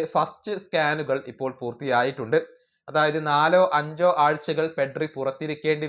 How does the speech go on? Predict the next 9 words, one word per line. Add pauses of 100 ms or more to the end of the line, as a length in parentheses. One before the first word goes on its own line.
വരും (120)
എന്നാണ് (400)
ഇതിൽ
നിന്നും
വ്യക്തമാകുന്നത്.
ഏറ്റവും
ചുരുങ്ങിയത് (180)
ഒരു
മാസമെങ്കിലും